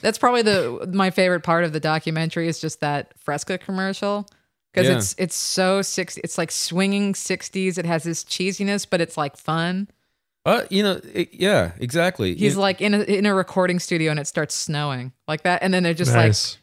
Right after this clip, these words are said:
Speaker 1: "Dun-dun-dun-dun-dun," like, this sort of, I don't know. I don't even, what was the song? You know the
Speaker 2: Flea
Speaker 1: song.
Speaker 2: Market.
Speaker 1: There you go. That's a
Speaker 2: Yeah.
Speaker 1: good song, actually.
Speaker 2: Great song. There's several versions of it too. And that one's,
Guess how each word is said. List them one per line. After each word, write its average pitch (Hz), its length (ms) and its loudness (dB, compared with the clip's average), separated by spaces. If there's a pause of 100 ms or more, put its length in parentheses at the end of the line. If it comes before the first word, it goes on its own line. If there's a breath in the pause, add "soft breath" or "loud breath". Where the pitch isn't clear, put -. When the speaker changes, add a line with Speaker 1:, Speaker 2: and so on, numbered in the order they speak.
Speaker 1:
"Dun-dun-dun-dun-dun," 302 840 -2
like, 196 180 0
this 185 100 -4
sort 175 180 -2
of, 165 100 -6
I 160 100 -2
don't 147 80 -2
know. 135 100 -4
I 180 80 4
don't 277 120 2
even, 214 160 2
what 285 100 4
was 349 100 2
the 285 100 0
song? 226 360 2
You 240 80 2
know 226 80 2
the 170 80 4
Speaker 2:
Flea 165 120 6
Speaker 1:
song. 170 80 6
Speaker 2:
Market. 92 380 0 (180)
Speaker 1:
There - 180 -4
you 147 60 -4
go. 135 120 -6
That's 190 200 4
a 113 40 2
Speaker 2:
Yeah. - 60 0
Speaker 1:
good 233 120 -2
song, 208 300 0
actually. 135 140 -4
Speaker 2:
Great 147 200 4
song. 120 260 0
There's 104 180 0
several 143 340 0
versions 131 380 2
of 101 100 -2
it 90 100 -8
too. 147 160 -2
And 113 120 0
that 147 120 0
one's, 120 240 -4